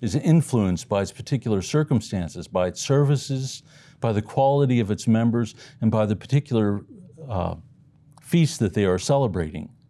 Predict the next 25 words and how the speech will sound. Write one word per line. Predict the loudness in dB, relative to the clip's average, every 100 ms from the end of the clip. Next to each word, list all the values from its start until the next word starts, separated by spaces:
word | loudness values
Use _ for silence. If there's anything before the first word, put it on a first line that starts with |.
| _ _ -20 -20 _
It | -4 0
is | 2
a | 2
unit, | 4 4 4 2 -2 -14 -20 -20 _ _ _ _ -20 _
but | -2 2
one | 2 4 4
that | 2
remains | 4 4 4 2
open, | 2 0 -2 -10 -10 -20 _ -20 -20 -20 _ _ -2
and | 2
all | 4 4 4
who | 4 4
are | 2
bound | 2 0 2 0
to | -2
Christ | -2 0 0 -2
are | 0 0
included | -2 0 0 0 -2
in | 0 0
it. | -2 -12 -20 _ _ _ _ _ _ _
The | -12
center | -6 0 0 2 0 -2 -2
is | -6 -2
the | -2
altar. | 0 2 0 0 -8 -10